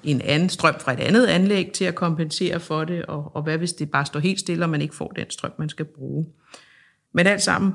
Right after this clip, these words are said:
håndterbart. Og vi ser en række, øh, muligheder i den nærmere fremtid her i Danmark, kvæg de forventninger, vi alle sammen har til grønne projekter, hvor det vil være helt oplagt, øh,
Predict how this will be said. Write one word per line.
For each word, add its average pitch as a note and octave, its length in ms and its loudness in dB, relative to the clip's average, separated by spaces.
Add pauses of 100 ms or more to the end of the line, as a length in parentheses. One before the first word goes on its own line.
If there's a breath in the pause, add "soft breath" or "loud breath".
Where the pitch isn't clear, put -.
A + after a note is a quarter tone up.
håndterbart. - 760 2 (1400)
Og D3+ 120 0
vi E3 80 4
ser F3+ 280 4 (200)
en - 360 -8
række, E3+ 420 4 (100)
øh, D#3+ 140 -2
muligheder F3+ 680 4 (240)
i D3+ 300 -2
den D3+ 100 2
nærmere D3 320 2
fremtid E3+ 480 -2 (100)
her G#3+ 140 4
i G3+ 60 0
Danmark, E3 420 0 (1200)
kvæg - 360 0 (320)
de F3 120 4
forventninger, E3 480 2
vi D#3 80 2
alle D3+ 160 2
sammen D#3 240 0
har - 240 -2
til D#3+ 300 -2
grønne D3 360 4
projekter, E3 720 0 (180)
hvor D3 160 -4
det D#3+ 120 -2
vil D3+ 100 -2
være D3 140 0
helt F#3 240 2
oplagt, C#3 580 -2
øh, D3 180 -6